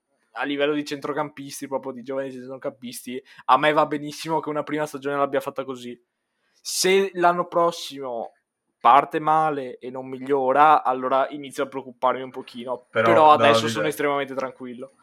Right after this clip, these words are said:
Speaker 2: da-, sì, sì, anch'io sono, sono d'accordo con te. Però, cioè, ammettiamo che ci si aspettava magari un pelino di più da, da Tonali, no?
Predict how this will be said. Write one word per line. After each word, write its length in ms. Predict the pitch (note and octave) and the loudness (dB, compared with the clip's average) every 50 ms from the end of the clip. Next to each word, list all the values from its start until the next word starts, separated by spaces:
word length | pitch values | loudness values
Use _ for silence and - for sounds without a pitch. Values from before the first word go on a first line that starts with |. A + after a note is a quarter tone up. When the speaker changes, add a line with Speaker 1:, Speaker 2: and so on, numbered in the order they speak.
| _ | _
Speaker 2:
da-, 200 | - A#2+ A#2+ A#2 A#2 | -2 -2 -2 -2 -2
sì, 240 | - - B2+ A#2+ A#2 | -8 -6 -6 -6 -4
sì, 180 | A2+ B2+ A#2+ A2+ | -4 -4 -4 -4
anch'io 400 | G#2+ G#2+ A2 A2+ A#2+ A#2+ A2+ A#2 | -4 -4 -8 -10 -14 -14 -14 -14
sono, 460 | - - A#2 A2+ A2+ A2+ A2 G#2+ G#2 | -16 -8 -6 -4 -2 -2 -2 -4 -6
sono 200 | - - A2+ A2 | -8 -8 -6 -6
d'accordo 320 | A2 A2 - A#2 A2+ A2+ A2+ | -6 -6 -6 -6 -6 -6 -6
con 180 | A2+ A#2 A2+ A2 | -6 -6 -6 -4
te. 260 | A2 G2 F#2+ - _ _ _ _ _ _ _ _ _ _ _ _ _ _ _ | -4 -4 -4 -6 _ _ _ _ _ _ _ _ _ _ _ _ _ _ _
Però, 540 | - B2 B2 A#2+ B2 B2 A#2 A2+ A2 G#2+ A2+ - - _ _ _ _ _ _ _ _ _ - | -2 2 4 6 6 6 6 6 2 0 -4 -10 -20 _ _ _ _ _ _ _ _ _ -20
cioè, 140 | - - - - | -10 -6 -2 0
ammettiamo 920 | A#2 A#2 A#2 A#2 A2+ - A#2 A2 A#2 B2 B2+ C3 C3 C3 B2+ A#2 A#2 - _ | 0 0 0 -4 -4 -2 0 0 2 2 0 0 0 0 -2 -2 -8 -12 _
che 160 | - A#2 A2+ | -10 -10 -8
ci 120 | - - | -8 -10
si 100 | - - | -8 -6
aspettava 840 | A#2+ A2+ - - A2+ A2+ - A2+ A2 A2+ A2+ A2+ A2+ A2+ A2 G#2 - - | -6 -6 -4 -6 -8 -6 0 2 2 2 2 2 2 2 0 0 -2 -6
magari 440 | G#2+ G#2 G2+ G#2 G#2+ A2 A2 A2 A2 - - _ _ _ _ | -12 -10 -2 -2 -2 0 0 -4 -6 -8 -16 _ _ _ _
un 320 | A2+ A2 G#2+ A2 A2 _ | -14 -14 -12 -14 -16 _
pelino 760 | _ - A#2 A2 G#2 G#2+ A2 A2 A2 G#2+ G#2+ G#2+ G#2 G#2 _ _ _ | _ -8 -8 -8 -8 -10 -8 -8 -6 -6 -6 -6 -8 -12 _ _ _
di 160 | _ G#2 G2+ - | _ -20 -20 -20
più 300 | _ G#2 G2+ G2+ G2+ G2+ | _ -16 -14 -14 -14 -12
da, 520 | G2+ G2 F#2+ F#2 F#2 F#2 F#2 F#2 F#2 F#2 F#2 F2+ _ _ _ _ _ _ _ | -12 -10 -10 -10 -12 -12 -12 -14 -14 -16 -16 -20 _ _ _ _ _ _ _
da 140 | - G#2 G2+ | -12 -12 -10
Tonali, 520 | - A2 G2+ G2+ G2 G2 F#2+ F#2 F#2 F#2 | -6 -8 -6 -4 -4 -4 -4 -6 -8 -12
no? 280 | F#2 G2 G2 G2+ - _ | -14 -14 -14 -14 -16 _